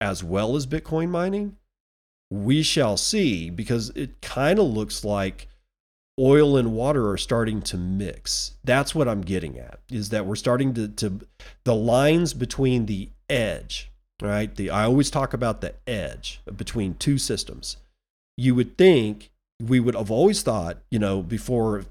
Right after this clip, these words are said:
you know, I don't know, about five years ago, before that, we never really thought about energy companies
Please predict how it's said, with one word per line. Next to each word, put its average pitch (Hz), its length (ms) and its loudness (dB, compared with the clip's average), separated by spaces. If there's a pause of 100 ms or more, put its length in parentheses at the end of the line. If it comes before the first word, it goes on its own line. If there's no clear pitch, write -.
(120)
you 110 80 -4
know, 104 80 -4
I 151 100 -2
don't 147 140 -2
know, 90 120 -2
about 92 220 -4
five 107 280 0
years 135 180 2
ago, 95 240 -2
before 107 320 -2
that, 127 340 2
we 120 140 0
never 156 240 4
really 127 220 0
thought 131 260 0
about 101 260 -2
energy 127 300 -2
companies 85 580 -6